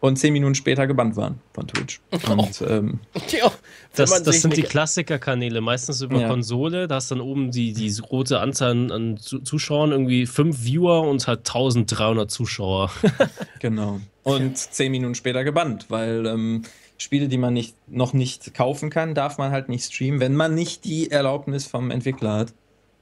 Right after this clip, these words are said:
Speaker 3: Ja.
Speaker 1: Und, ähm, deswegen, das wollte ich nur noch sagen. Ansonsten, äh, hatte
Speaker 2: Sag
Speaker 1: ich jetzt nichts mehr. Da war, glaub ich, noch eine Frage.
Speaker 2: Ich glaub, wir,
Speaker 1: Aber
Speaker 2: also
Speaker 1: die ist,
Speaker 2: wir
Speaker 1: glaub
Speaker 2: hatten
Speaker 1: ich, ein
Speaker 2: alle
Speaker 1: bisschen
Speaker 2: durch.
Speaker 1: zu lange zu, zu beantworten. Also, äh, erster Stream, ba-, ähm,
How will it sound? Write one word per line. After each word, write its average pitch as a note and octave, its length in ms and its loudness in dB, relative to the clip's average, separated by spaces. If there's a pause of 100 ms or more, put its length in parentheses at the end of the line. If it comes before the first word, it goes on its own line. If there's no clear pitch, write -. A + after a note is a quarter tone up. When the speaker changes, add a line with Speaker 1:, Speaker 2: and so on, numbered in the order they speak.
Speaker 3:
Ja. A#2 140 -8
Speaker 1:
Und, A2 460 -2
ähm, G#2+ 460 -2 (260)
deswegen, G#2+ 560 0
das A#2+ 180 0
wollte A2+ 160 2
ich - 120 -8
nur A2 100 0
noch A2+ 160 -2
sagen. A2 360 -2 (100)
Ansonsten, D#3+ 800 0 (880)
äh, - 60 -4 (1000)
hatte A#3+ 120 4
Speaker 2:
Sag G#3+ 100 4
Speaker 1:
ich G3 120 0
jetzt F3+ 240 2
nichts F#3+ 220 2
mehr. C#3+ 100 6
Da B2+ 120 4
war, D#3 140 2
glaub G#3 140 2
ich, G3 100 -6
noch F#3+ 80 2
eine F3 120 -2
Frage. G3 760 -6 (680)
Speaker 2:
Ich - 120 -8
glaub, E3+ 220 2
wir, F#3+ 100 4
Speaker 1:
Aber D3 80 2
Speaker 2:
also C3+ 140 2
Speaker 1:
die - 60 2
ist, C#3 60 0
Speaker 2:
wir D3 60 4
Speaker 1:
glaub C#3+ 80 2
Speaker 2:
hatten - 80 0
Speaker 1:
ich, F#3 60 2
ein F#3 40 2
Speaker 2:
alle C#3 100 0
Speaker 1:
bisschen F3+ 160 2
Speaker 2:
durch. B2 200 0
Speaker 1:
zu D#3 120 -4
lange C3+ 340 -4
zu, A#2+ 300 -8
zu A2+ 460 -8
beantworten. G#2+ 680 -4
Also, A2+ 300 0
äh, G#2+ 240 0
erster C3 340 0
Stream, C#3+ 500 -2
ba-, C3 300 0
ähm, B2 260 -2